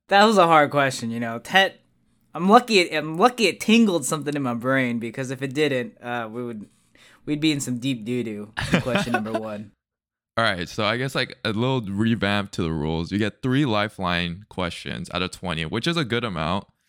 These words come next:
Speaker 2: So, and then whenever you wanna use it, I'll give you an option, uh, a fifty fifty option. So I'll, I'll cut it down to two questions or two options for you, um, whenever you wanna use it.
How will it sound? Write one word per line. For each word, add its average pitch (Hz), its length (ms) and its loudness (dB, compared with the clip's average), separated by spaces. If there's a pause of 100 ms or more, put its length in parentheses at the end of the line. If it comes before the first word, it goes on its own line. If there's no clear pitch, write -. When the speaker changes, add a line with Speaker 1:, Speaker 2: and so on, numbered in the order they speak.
(260)
Speaker 2:
So, 90 520 -4 (500)
and 110 100 -2
then 107 180 -2 (220)
whenever 123 320 -2
you 127 120 0
wanna 110 180 -2
use 87 260 -2
it, 101 240 -2
I'll 95 140 -2
give 85 240 -6
you 90 400 -2 (340)
an 85 100 -6
option, 73 680 -4 (420)
uh, 78 280 -2
a 95 60 -6
fifty 104 300 -6
fifty 87 340 -6
option. 85 320 -8
So 82 120 -14
I'll, 82 100 -10 (100)
I'll 87 140 -8
cut 92 220 -6
it 82 140 -6
down 78 220 -4
to - 80 -12
two - 300 -10
questions - 640 -14
or 82 100 -4
two - 260 -8 (160)
options - 680 -10
for 78 120 -6
you, 58 260 -10 (500)
um, 60 300 -10 (1000)
whenever 80 240 -4
you 71 120 -2
wanna 58 180 -8
use 55 220 -12
it. - 160 -12